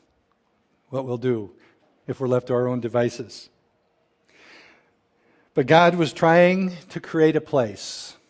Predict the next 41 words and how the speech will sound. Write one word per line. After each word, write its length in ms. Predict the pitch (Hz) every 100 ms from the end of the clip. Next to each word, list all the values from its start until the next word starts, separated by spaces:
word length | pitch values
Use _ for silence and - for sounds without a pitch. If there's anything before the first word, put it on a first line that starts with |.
| _ _
where 120 | 123
he 60 | 127
could 160 | 120
come 180 | - 139
and 80 | 127
live 120 | 131
with 120 | 131
his 120 | 127 -
people 360 | 131 - 98 _ _ _ _ _ _ _ -
and 80 | 117
have 160 | 131
a 40 | 135
unique 380 | 131 139 143
people, 420 | - 135 123 104 _ _ _ _ _ _ _ _ _ _ _ _
a 60 |
people 300 | 127 147 135
that 60 | 131
would 180 | 127 117
draw 360 | 113 139 143
the 160 | 139 139
attention 440 | 135 143 135 139
of 20 | 127
the 80 |
world 340 | 120 135 127 110
to 140 | - 135
them. 160 | 110 - _ _ _ _ _ _ _ _ _ _ _ _ _ _ -
Guess 220 | 156 -
what? 260 | 175 139 -
That's 200 | 131 -
what 100 | 120
God's 240 | 123 120
trying 240 | - 127
to 60 | 117
do 140 | 120
today. 420 | 117 117 117 - _ _ _ _ _ _ _ _ _
He 140 | 165
still 320 | - 185 185
wants 260 | 170 156 -
a 40 |
unique 360 | 147 143 139 143
people. 400 | 143 131 101